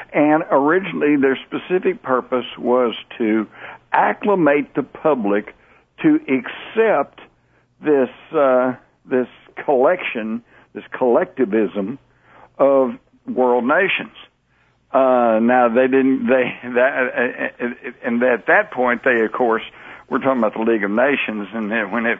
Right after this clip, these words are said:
fell through, then they just continued to operate. And then by the time of World War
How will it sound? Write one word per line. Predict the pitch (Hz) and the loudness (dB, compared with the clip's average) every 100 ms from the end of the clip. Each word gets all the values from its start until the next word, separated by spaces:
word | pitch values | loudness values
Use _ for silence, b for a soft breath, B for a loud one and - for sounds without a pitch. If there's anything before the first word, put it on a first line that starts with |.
| - | -2
fell | 117 95 - | 0 -2 -4
through, | 175 151 139 B B B | -2 0 -2 B B B
then | 139 135 | -2 2
they | 123 | 2
just | 123 127 123 | 0 -2 -4
continued | - 117 - 143 117 110 90 - | -6 -8 -2 0 0 -2 -4 -4
to | 107 | 0
operate. | 117 117 - 98 98 98 | 2 0 -2 0 0 0
And | 101 117 | 0 0
then | 123 110 | 0 0
by | 113 | 0
the | 107 | 0
time | - 143 120 | 0 0 -2
of | 98 | -4
World | 117 113 98 | -2 0 0
War | 92 90 | -2 -4